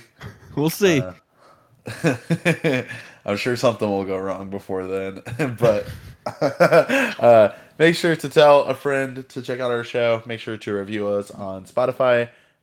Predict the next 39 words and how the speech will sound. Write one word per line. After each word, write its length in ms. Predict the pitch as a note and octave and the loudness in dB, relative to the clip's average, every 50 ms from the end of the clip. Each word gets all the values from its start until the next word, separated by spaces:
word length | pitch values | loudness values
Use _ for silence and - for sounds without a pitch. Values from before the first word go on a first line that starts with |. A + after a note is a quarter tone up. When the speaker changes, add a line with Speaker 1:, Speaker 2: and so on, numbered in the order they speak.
| _ _ _ _ _ G2 | _ _ _ _ _ 4
Speaker 1:
Or 220 | C3 E3 E3 D#3+ | 6 8 8 10
Speaker 2:
and 60 | C#3 B2 | 8 8
Speaker 1:
else. 240 | G#2+ G2 - - A2+ | 6 4 0 -4 -8
Speaker 2:
Apple, 480 | A2+ - - A#2+ A2+ A2+ A#2 A#2 - _ _ _ _ _ | -6 -4 -2 -2 -2 -2 -4 -8 -10 _ _ _ _ _
or 220 | - G#2+ G2+ - | -4 -2 -2 -2
else 540 | - G2+ F#2+ F#2+ F#2+ G#2 - - - - - - | -2 -4 -4 -4 -8 -12 -16 -18 -18 -18 -18 -14
you 200 | G2+ G2 G2+ G#2+ | -12 -10 -8 -8
will 360 | G#2+ A2+ B2 B2+ B2+ B2+ B2+ B2+ | -6 -6 -4 -4 -4 -4 -6 -2
die. 440 | A#2+ D3 D#3 D3 A2 G#2 F#2 G2+ G#2 - _ - | -2 0 0 0 -2 -4 -8 -12 -16 -20 _ -20
And 680 | G2+ F#2+ G2 G2 G2 G2 F#2+ F#2+ F#2+ - F#2+ - - - - - - | -16 -16 -14 -14 -12 -12 -12 -8 -6 -6 -6 -6 -10 -16 -20 -20 -20
Speaker 1:
<laughs> 220 | - - - - - | -20 -18 -16 -10 -6
Speaker 2:
I 140 | G#2 B2+ | -6 -6
can 200 | C3+ - E3+ D3+ | -6 -6 -8 -8
see 240 | C3 - - C#3+ C3+ | -8 -8 -8 -6 -6
if 100 | B2+ A2+ | -6 -6
your 180 | B2+ A#2 A2 G#2+ | -6 -8 -8 -10
account 380 | G#2 - A2+ G#2 G2+ F#2+ - - | -8 -8 -8 -8 -8 -10 -14 -16
is 120 | G#2 G2+ | -16 -12
listening 460 | G2+ G2 G2+ - - G2+ G2 G2 G2 | -12 -12 -12 -14 -16 -16 -16 -16 -16
and 80 | G2 G2 | -14 -14
not 200 | G2 F#2+ F2 D#2 | -12 -12 -12 -12
reviewing, 640 | F#2 G2+ F2+ F#2+ F#2+ G2 F#2 F#2 F#2 F#2 F#2+ F#2 G2 | -14 -16 -16 -16 -16 -16 -16 -16 -16 -18 -20 -20 -20
so 380 | - - F#2+ F#2+ F#2 F2+ F2+ - - | -14 -10 -10 -8 -8 -10 -12 -14 -14
Speaker 1:
True. 320 | - - G#2 G#2 G2+ F#2+ - - _ _ _ _ _ _ _ _ _ G#2 | -12 -10 -8 -8 -8 -10 -12 -16 _ _ _ _ _ _ _ _ _ -14
Speaker 2:
just 140 | G#2 - | -12 -8
think 100 | - A2+ | -6 -4
Speaker 1:
We 60 | G#2+ G#2+ | -2 0
Speaker 2:
about 100 | A2 G#2+ | 0 0
Speaker 1:
have 80 | G#2+ G#2+ | 0 0
the 60 | G2+ | -2
Speaker 2:
that. 140 | G2+ G2 - | -2 -2 -2
Speaker 1:
technology. 840 | A#2 G#2 - G#2+ G#2 F#2+ F#2+ G2 G2 G2 F#2+ F#2+ F#2+ G2 A2 A2 A2 - _ _ _ _ _ _ _ _ _ _ - | -4 -4 -4 -4 -4 -4 -2 -2 -4 -4 -6 -8 -8 -10 -10 -10 -14 -18 _ _ _ _ _ _ _ _ _ _ -14
Speaker 2:
Zillow 500 | G2+ G#2+ A#2+ B2+ B2+ B2+ A2+ A2 A2 G#2+ | -6 -4 -2 0 2 2 2 2 0 0
exists, 720 | G2+ F#2+ F#2 G2 F#2+ G2 F2+ E2+ E2+ - - - - - - _ - G#2 | -4 -6 -8 -8 -8 -8 -8 -10 -14 -18 -20 -20 -20 -20 -20 _ -20 -18
so 540 | - - G#2 G2+ G2+ G2 F#2+ F#2+ F#2+ F#2+ F#2+ | -10 -6 -4 -4 -2 -4 -4 -6 -8 -10 -10
just 180 | F#2 G2 G2 - | -12 -14 -14 -10
think 140 | B2+ C3 | -8 -6
about 240 | C3 A#2+ G#2 G2 - | -4 -4 -4 -6 -6
that. 240 | F2+ F2+ F2 E2+ - | -10 -14 -16 -18 -20